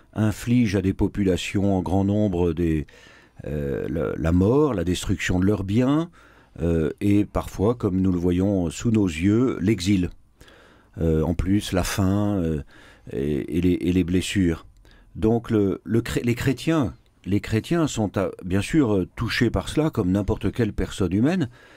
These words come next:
mais effectivement, euh, l'Évangile nous éclaire, euh, pour agir, pas simplement nous contenter de prier, comme on le disait tout à l'heure,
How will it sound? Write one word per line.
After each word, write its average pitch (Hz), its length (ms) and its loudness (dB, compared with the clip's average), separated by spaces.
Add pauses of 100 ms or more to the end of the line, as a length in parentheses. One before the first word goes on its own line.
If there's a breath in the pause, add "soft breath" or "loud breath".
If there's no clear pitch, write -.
(340 loud breath)
mais 117 360 2
effectivement, 113 760 0 (460 loud breath)
euh, 87 340 2
l'Évangile 110 800 0
nous 98 260 0
éclaire, 170 520 -2 (480 soft breath)
euh, 85 160 0
pour 127 380 2
agir, 113 640 0 (120)
pas 117 140 0
simplement 107 440 0
nous 107 100 0
contenter 101 480 -2
de 95 80 2
prier, 127 520 0
comme 95 200 0
on 92 80 0
le 92 100 0
disait 92 260 0
tout 90 200 -6
à 107 80 0
l'heure, 156 280 0